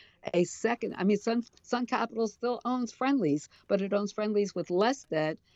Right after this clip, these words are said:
and with no liability for pensions.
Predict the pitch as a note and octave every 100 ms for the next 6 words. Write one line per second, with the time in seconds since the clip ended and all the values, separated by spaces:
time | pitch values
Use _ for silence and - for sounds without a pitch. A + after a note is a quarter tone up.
0 | - F3+ F3+ F#3 F#3 F#3+ G3 F3+ F3 E3+
1 | E3 D#3+ D3+ - D3+ C#3 - B2 B2 -
2 | A2 -